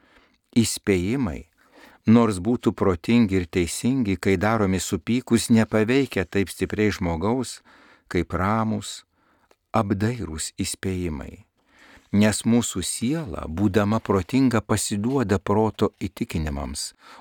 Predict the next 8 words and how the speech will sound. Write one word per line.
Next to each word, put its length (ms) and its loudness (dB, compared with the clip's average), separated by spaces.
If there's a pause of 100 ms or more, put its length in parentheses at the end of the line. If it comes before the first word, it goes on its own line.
(140)
o 140 2
tik 260 -4
priversta 720 2
nusilenkia 800 -2
rūstybei. 720 -10 (2000)
Piktumu 560 4
suterštas 680 -2
protas 720 -4